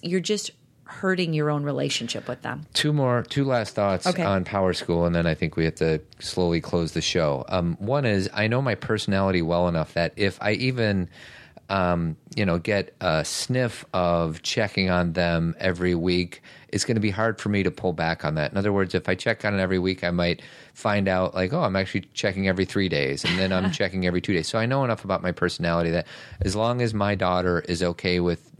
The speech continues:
Speaker 2: ch-, me checking as much as she wants me to, not how much I want to,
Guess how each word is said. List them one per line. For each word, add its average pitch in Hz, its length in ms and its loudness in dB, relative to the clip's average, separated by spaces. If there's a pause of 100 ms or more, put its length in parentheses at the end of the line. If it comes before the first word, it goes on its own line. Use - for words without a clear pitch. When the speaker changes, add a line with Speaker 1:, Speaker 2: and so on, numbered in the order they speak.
(100)
Speaker 2:
ch-, - 180 -10
me 92 180 0
checking 87 600 -2 (360)
as 87 140 0
much 92 380 0
as 85 180 0
she - 240 -2
wants 80 360 -2
me 78 120 0
to, 82 320 0
not 82 300 0
how 87 100 -2
much 82 300 0
I 92 140 0
want 80 260 0
to, 76 260 0